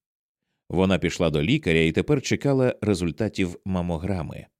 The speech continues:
Вона дуже мало розповідала мені про свою сім'ю, нічого, окрім маленьких клаптиків і уривків спогадів. І я б ніколи не зміг скласти цілісну картину зі шматочків мозаїки, яку вона мені подала,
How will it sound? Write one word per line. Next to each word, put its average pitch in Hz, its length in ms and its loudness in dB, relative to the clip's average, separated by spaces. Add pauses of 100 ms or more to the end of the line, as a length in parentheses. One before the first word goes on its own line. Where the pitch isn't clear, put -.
(560)
Вона 143 280 0
дуже 185 300 0
мало 160 320 4
розповідала 120 640 0
мені 107 240 -2
про 101 160 -2
свою 92 320 0
сім'ю, 87 520 -4 (500)
нічого, 165 500 4
окрім 120 280 2
маленьких 101 560 0
клаптиків 98 640 0
і 101 80 2
уривків 85 520 0
спогадів. - 760 -8 (600)
І 104 140 4
я 175 120 2
б 147 60 -4
ніколи 156 460 2
не 139 180 2
зміг 127 260 0
скласти 131 460 -2
цілісну 113 440 -2
картину 107 460 0
зі 104 100 0
шматочків 98 680 -2
мозаїки, 90 800 -2 (520)
яку 156 360 2
вона 117 360 2
мені 101 320 0
подала, 92 640 -2